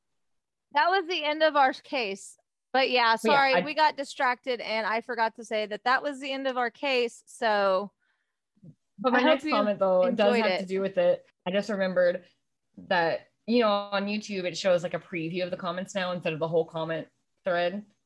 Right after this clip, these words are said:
Speaker 1: Oh, I hadn't noticed.
Speaker 2: Oh, it's just one of the many random
Speaker 1: Updates.
Speaker 2: updates.
Speaker 1: Yeah.
Speaker 2: But it, um, so I'm, I'm watching a video trying to get the information on this case,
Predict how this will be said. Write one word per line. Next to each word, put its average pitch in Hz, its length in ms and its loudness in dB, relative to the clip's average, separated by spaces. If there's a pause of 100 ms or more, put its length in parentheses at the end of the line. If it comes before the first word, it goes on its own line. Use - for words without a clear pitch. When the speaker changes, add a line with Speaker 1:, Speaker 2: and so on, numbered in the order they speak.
(160)
Speaker 1:
Oh, 269 60 4
I 269 220 6
hadn't 247 300 0
noticed. 202 600 -6 (300)
Speaker 2:
Oh, - 220 -4
it's 269 180 2
just 220 120 -8
one 208 120 2
of 180 80 -2
the 165 340 0 (460)
many 165 300 -2
random 208 580 2
Speaker 1:
Updates. - 0 -
Speaker 2:
updates. 165 460 -2 (100)
Speaker 1:
Yeah. 190 320 2
Speaker 2:
But 196 260 4
it, 202 280 0
um, 165 340 -2 (640)
so 247 60 4 (520)
I'm, 208 80 0
I'm 208 100 4
watching 208 280 2
a 277 40 0
video 196 340 0
trying 196 240 -4
to 190 40 -4
get 190 160 -4
the 160 80 0
information 175 540 -4
on 165 200 -4
this 165 120 -8
case, 190 320 -4